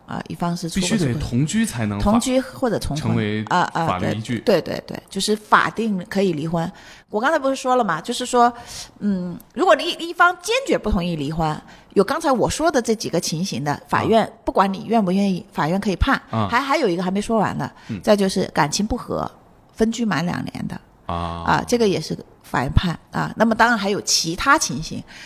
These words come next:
Speaker 1: 这个其他情形呢，那就要由法院的法官行使他的自由裁量权。民法典婚姻家庭编的新的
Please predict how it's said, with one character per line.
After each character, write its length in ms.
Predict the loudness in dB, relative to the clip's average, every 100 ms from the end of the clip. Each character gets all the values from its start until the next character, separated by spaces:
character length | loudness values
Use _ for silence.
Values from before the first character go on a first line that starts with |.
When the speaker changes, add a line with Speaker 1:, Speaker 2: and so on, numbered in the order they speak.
| -8
Speaker 1:
这 100 | -2
个 80 | 0
其 160 | 2
他 140 | 2 2
情 180 | 2
形 180 | 0 -2
呢， 120 | -2 -2
那 100 | -2
就 140 | 2
要 240 | 2 2 0
由 180 | -2 0
法 320 | -2 -4 -2
院 340 | -2 0 -2 -6 -18 -20 -10
的 40 |
法 300 | 0 2 2 2
官 240 | 2 0 -6 -10
行 240 | -6 -4
使 120 | -4
他 140 | -4 -4
的 80 | -2
自 180 | 0
由 100 | 0
裁 200 | 0 -6
量 160 | -4 -4
权。 180 | -6 -8 -10 -18 -20 -6
民 160 | -2
法 180 | 2 2
典 240 | 2 -2 -4 -16 -20 -2
婚 100 | 2
姻 160 | 4 2
家 160 | 0 0
庭 200 | 0 2
编 200 | 2 2
的 200 | -4 -2
新 380 | 2 4 4
的 100 | 0